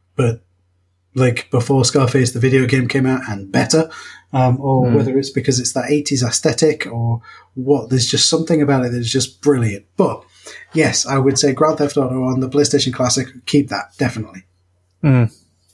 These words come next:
Speaker 1: So we've both said to keep that. So the next game had two different titles. Now, I knew this one as Karushi because that's what it was called on the,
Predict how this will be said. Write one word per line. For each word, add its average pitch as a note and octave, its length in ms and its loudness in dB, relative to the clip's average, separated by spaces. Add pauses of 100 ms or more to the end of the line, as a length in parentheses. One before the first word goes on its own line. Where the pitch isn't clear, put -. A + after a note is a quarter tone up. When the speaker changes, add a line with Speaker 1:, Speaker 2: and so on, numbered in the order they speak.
(640)
Speaker 1:
So C3+ 140 0
we've B2 200 2
both F3 180 2
said - 220 -2
to C#3+ 80 -6
keep D3 240 -2
that. C#3 200 -2
So C#3+ 120 -2
the C3 120 0
next F#3+ 300 0
game C3 420 0
had C#3+ 320 -2
two E3+ 220 0
different D#3 360 0
titles. A2 400 -4
Now, B2+ 260 -2 (480)
I E3 260 4
knew E3 260 2
this D3+ 260 2
one A#2+ 200 0
as B2+ 240 0
Karushi B2+ 760 0 (420)
because A#2+ 320 0
that's C#3 300 -2
what C3+ 100 0
it A#2+ 120 -4
was B2 120 -4
called A#2 640 -2 (380)
on C3 200 0
the, B2 420 0